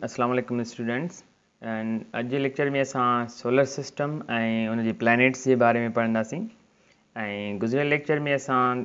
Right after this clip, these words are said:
يونيورس، اسٽيرائيڊز، ميٽيورز، ڪاميٽس وغيره جي باري ۾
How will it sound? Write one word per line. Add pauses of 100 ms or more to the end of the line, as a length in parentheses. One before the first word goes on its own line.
يونيورس،
اسٽيرائيڊز، (400)
ميٽيورز، (180)
ڪاميٽس
وغيره
جي
باري ۾